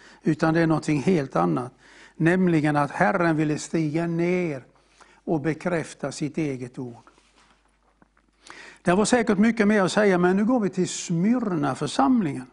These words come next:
Där säger Herren så här, andra kapitlet, den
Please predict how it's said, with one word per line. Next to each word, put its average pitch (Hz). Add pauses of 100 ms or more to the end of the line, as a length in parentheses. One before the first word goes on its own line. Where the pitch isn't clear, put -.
(1300)
Där 214
säger 254
Herren 220
så -
här, 180 (800)
andra 185
kapitlet, 190 (600)
den 143